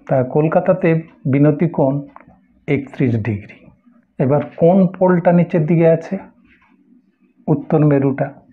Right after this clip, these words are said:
সুতরাং এখানে একটা এন লেখা হবে। তাহলে বিনতি কোণ বলার সময় কোন মেরুটা নিচের দিকে আছে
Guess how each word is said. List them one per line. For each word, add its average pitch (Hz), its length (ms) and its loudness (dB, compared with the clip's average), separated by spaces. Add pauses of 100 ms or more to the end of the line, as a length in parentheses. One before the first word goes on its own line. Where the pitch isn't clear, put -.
(100)
সুতরাং 143 380 0
এখানে 139 260 0
একটা 131 220 -2 (220)
এন 120 180 0 (100)
লেখা 107 280 -4
হবে। - 240 -8 (1120)
তাহলে 120 220 0 (100)
বিনতি 170 400 2
কোণ 180 280 0
বলার 165 320 2
সময় 143 300 0 (680)
কোন 196 200 4 (120)
মেরুটা 185 360 2
নিচের 156 380 0
দিকে 147 260 0
আছে 123 260 -2